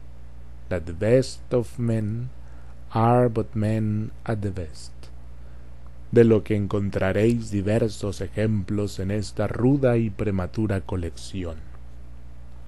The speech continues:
De manera que estos arcanos no deben ser publicados sino hasta dentro de treinta años.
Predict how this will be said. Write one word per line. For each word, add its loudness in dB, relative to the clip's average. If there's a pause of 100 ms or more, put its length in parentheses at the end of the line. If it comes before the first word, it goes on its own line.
(640)
De 10
manera 8
que 6
estos 2
arcanos 0 (480)
no 4
deben 6
ser 2
publicados 0
sino -4
hasta -6
dentro -2
de -4
treinta 0
años. -4